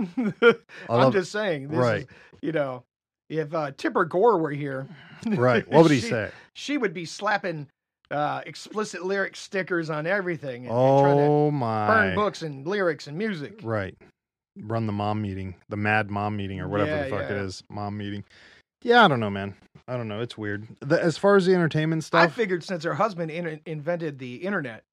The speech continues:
Speaker 1: Al Gore, that he could just turn
Speaker 2: Oh.
Speaker 1: it, he could just turn it off whenever he wanted to. <laughs>
Speaker 2: Hold on a second. Is, is she really the reason that they have parental advisory stickers
Speaker 1: Oh,
Speaker 2: and shit?
Speaker 1: absolutely.
Speaker 2: Oh, I thought you were making a joke, but then I realized you were dead serious.
Speaker 1: I'm dead serious.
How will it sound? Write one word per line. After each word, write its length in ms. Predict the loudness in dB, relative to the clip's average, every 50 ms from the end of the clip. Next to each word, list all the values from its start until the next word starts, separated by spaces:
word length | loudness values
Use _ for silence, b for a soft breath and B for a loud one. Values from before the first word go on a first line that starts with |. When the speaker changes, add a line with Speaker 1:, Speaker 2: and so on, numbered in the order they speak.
| _ _
Speaker 1:
Al 200 | -2 -2 0 0
Gore, 320 | -2 -4 -6 -8 -8 -10 -12 _ _ _ _ _ _ _ _ _ _ _
that 100 | -12 -10
he 80 | -8 -6
could 120 | -6 -6
just 140 | -2 2 4 8
turn 180 | 10 10 10 10
Speaker 2:
Oh. 140 | 8 6
Speaker 1:
it, 60 | 4 -2
he 100 | -6 -6
could 140 | -6 -6
just 160 | -6 -6 -8 -8
turn 180 | -6 -4 -2 -2
it 100 | 0 0
off 220 | 0 0 0 -2
whenever 280 | -4 -2 -2 0 0 0
he 60 | 0 0
wanted 340 | 2 2 2 2 0 -2 -2
to. 180 | -4 -4 -4 -6 -8
<laughs> 80 | -14 _
Speaker 2:
Hold 220 | 4 6 6 6
on 140 | 6 4 2
a 60 | 0
second. 420 | -2 -2 -2 -2 -2 -4 -8 -8 -8 -6 -2
Is, 260 | 0 0 0 -2 -6 -6 0
is 160 | 2 2 2
she 220 | 2 2 0 2 4
really 300 | 6 6 8 8 6 6
the 100 | 6 4
reason 300 | 4 4 2 2 2 2
that 120 | 2 2
they 120 | 0 0
have 180 | 2 2 0 0
parental 260 | 0 0 0 2 0
advisory 440 | 2 2 2 2 2 2 0 -4 -4
stickers 300 | -2 -4 -2 0 2 4
Speaker 1:
Oh, 40 | 4
Speaker 2:
and 120 | 4 4 4
shit? 60 | 2 0
Speaker 1:
absolutely. 440 | -2 -2 -2 -4 -4 -4 -8 -12 -16 _ _ _ _ _ _ _ _ _ _
Speaker 2:
Oh, 160 | 2 4 6
I 60 | 6 6
thought 200 | 6 4 2 4
you 80 | 4
were 100 | 6 6
making 260 | 6 6 4 2 2
a 60 | 0 0
joke, 320 | 4 6 8 8 8 6 4
but 120 | -2 -2 0
then 100 | 2 2
I 40 | 4
realized 420 | 4 6 6 6 6 4 4 2
you 80 | 2 2
were 100 | 2 2
dead 200 | 4 2 2 2
serious. 440 | 0 0 2 2 4 2 2 -2 -2
Speaker 1:
I'm 40 | -2
dead 280 | -2 0 0 0 -2
serious. 500 | -4 -10 -12 -12 -12 -14 -16 -18 -20 -20